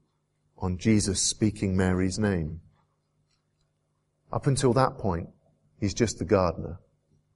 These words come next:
Up until that point, as far as she is concerned, there is still a body somewhere which she needs to find.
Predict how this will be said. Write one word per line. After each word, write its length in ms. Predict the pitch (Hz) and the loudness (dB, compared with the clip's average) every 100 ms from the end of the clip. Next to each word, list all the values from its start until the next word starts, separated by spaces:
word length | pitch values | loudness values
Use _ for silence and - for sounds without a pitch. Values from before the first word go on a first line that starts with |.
| _ _ _ _ _ _ _ _ _ _ | _ _ _ _ _ _ _ _ _ _
Up 140 | 117 | -4
until 260 | - 143 131 | -2 2 4
that 260 | 147 180 - | 6 2 -2
point, 260 | 104 85 - | -4 -4 -6
as 100 | - | -12
far 240 | - 120 | -4 0
as 80 | 110 | 0
she 220 | 101 - | -2 2
is 160 | 180 123 | 2 2
concerned, 560 | - 85 - 85 85 85 | -4 -6 -4 -4 -4 -2
there 160 | 92 | -2
is 120 | 95 | -2
still 240 | - - 135 | -2 2 4
a 60 | |
body 420 | 127 - 131 131 80 | 2 2 2 2 -4
somewhere 540 | - 104 95 82 80 | -6 -6 -4 -2 -2
which 180 | 85 - | -4 -6
she 300 | - 107 104 | -4 -2 -2
needs 260 | 95 95 - | -2 -6 -8
to 80 | - | -10
find. 640 | - 98 85 76 92 - | -6 -4 -4 -8 -12 -20